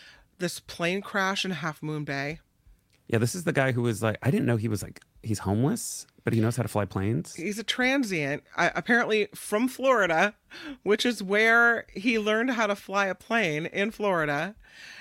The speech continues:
Speaker 1: And he s-, apparently stole this plane.
Speaker 2: Well, he's quite transient, actually.
Speaker 1: Yeah. He
Speaker 2: Guess that
Speaker 1: stole
Speaker 2: is the appropriate term.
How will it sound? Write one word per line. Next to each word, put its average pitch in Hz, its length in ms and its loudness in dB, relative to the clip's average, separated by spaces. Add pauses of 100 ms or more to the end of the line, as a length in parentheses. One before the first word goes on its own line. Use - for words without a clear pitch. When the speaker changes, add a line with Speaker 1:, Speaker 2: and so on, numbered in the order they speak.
(220)
Speaker 1:
And 226 500 6 (160)
he 240 220 4
s-, - 380 -2
apparently 240 680 2
stole 262 600 0
this 262 240 -2
plane. 185 680 0
Speaker 2:
Well, 107 120 4
he's 104 180 2
quite - 260 4
transient, 92 480 -2
actually. 95 440 -2 (380)
Speaker 1:
Yeah. 160 320 -4 (680)
He - 100 -6
Speaker 2:
Guess 98 120 0
that 101 100 2
Speaker 1:
stole 285 180 0
Speaker 2:
is 98 160 2
the 104 80 0
appropriate 95 420 0
term. 95 400 0